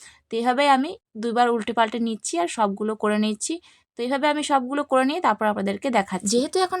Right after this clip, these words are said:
শীতকাল যায়নি তাই এখ-, এখনও পিঠে খাওয়া কেউ ছাড়েইনি। আমরা তো প্রায় পিঠে খেতেই থাকি নারকেলের পুর দিয়ে, আর অনেক সময় নারকেলের পুরও বেঁচে যায়, তো এরকম সবারই হয়। আর হাতের কাছে যদি এরকম ব্রেড থাকে, আপনার কাছে নারকেলের পুর থেকে থাকে, তো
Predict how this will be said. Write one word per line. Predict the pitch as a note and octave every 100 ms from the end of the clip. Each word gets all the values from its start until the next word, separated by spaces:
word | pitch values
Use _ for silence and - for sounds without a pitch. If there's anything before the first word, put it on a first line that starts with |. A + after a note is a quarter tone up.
| F4+
শীতকাল | E4+ - D#4+ D#4
যায়নি | D#4 D4+ F4 G#4
তাই | D#4 C#4
এখ-, | C4 - A3
এখনও | - D4+ F4+
পিঠে | D#4+ D4+ D4
খাওয়া | C#4+ C4+
কেউ | C4+ C4+
ছাড়েইনি। | - G3 F#3+ G3 F#3 -
আমরা | G#3 A3+ C#4+
তো | E4
প্রায় | D#4 D#4 D#4+ _
পিঠে | - D#4+ D#4 _
খেতেই | - A3+ B3+ C4+
থাকি | D4 C#4
নারকেলের | C#4 A3+ G3 A3 A3 A3
পুর | - A#3 G#3+
দিয়ে, | B3 B3+ - -
আর | - A#3
অনেক | A#3+ C#4+
সময় | D#4 D4
নারকেলের | C#4 B3+ C4+ C4
পুরও | A#3+ G#3 A3+
বেঁচে | B3 B3 B3
যায়, | C4 B3+
তো | C4 A3
এরকম | A3 C#4+ E4
সবারই | C4 G#3+ G#3+ F#3+ G3+
হয়। | E3 -
আর | G3 G3+
হাতের | F#3 A#3 C4+
কাছে | C#4+ C#4
যদি | C4+
এরকম | C#4 C4+ C#4 G#3+
ব্রেড | G3 G#3+ G#3
থাকে, | C4+ B3+ B3+ - - -
আপনার | F#3 A3 A3
কাছে | A#3 A#3
নারকেলের | F3 F#3+ A3 A3+ A3
পুর | A3 B3+
থেকে | D#4+ E4
থাকে, | D#4+ C4 A3 A3 -
তো | _